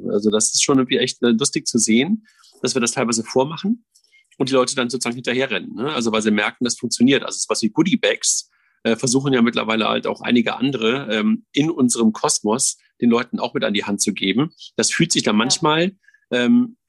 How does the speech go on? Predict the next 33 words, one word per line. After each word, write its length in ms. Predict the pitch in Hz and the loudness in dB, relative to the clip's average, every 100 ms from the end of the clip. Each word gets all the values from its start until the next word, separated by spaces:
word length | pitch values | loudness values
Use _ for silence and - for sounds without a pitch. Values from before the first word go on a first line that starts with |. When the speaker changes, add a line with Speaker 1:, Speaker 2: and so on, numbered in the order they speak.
| - | 0
Speaker 1:
naja, 320 | 117 123 113 | 2 2 0
wie 60 | |
soll 100 | 107 | 0
ich 80 | 113 | 0
sagen, 260 | 131 127 104 | 2 0 -2
ein 60 | |
bisschen 320 | 101 127 131 113 | -2 2 2 0
hilflos 520 | - 156 - 117 101 - | 0 -2 -2 -6 -6 -6
an, 320 | 101 131 208 - - _ _ | -4 -6 -6 -16 -20 _ _
ähm, 220 | 120 117 | 2 2
aber 200 | 120 120 | 2 -2
sie 120 | 117 110 | -2 2
geben 220 | 120 135 | 2 2
sich 220 | 131 117 | 0 -2
Mühe, 380 | 135 131 98 82 | 2 4 2 -2
ne? 260 | 101 147 156 | -6 -6 -6
Aber, 480 | 101 104 101 107 - | -6 -4 -4 -6 -6
ähm, 380 | 98 98 98 98 _ - - | -4 -2 -4 -6 _ -20 -2
schön 300 | - - 170 | 0 2 2
zu 120 | 160 | 2
sehen, 180 | 123 123 | 2 4
Speaker 2:
Cool. 60 | 139 | 2
Speaker 1:
dass 160 | 135 | 0
wir 60 | 127 | 0
da 60 | |
immer 160 | 120 127 | 2 2
noch 140 | 120 | 2
ganz 220 | 120 117 - | -2 -6 -2
gut, 280 | 117 - - | -2 -2 -2
äh, 140 | 107 | -2
den, 340 | 110 107 104 - - - - | 0 -2 -2 -10 -20 -20 -4
den 120 | 120 113 | 2 2
Standard 600 | - 120 135 117 95 | 2 2 2 2 -4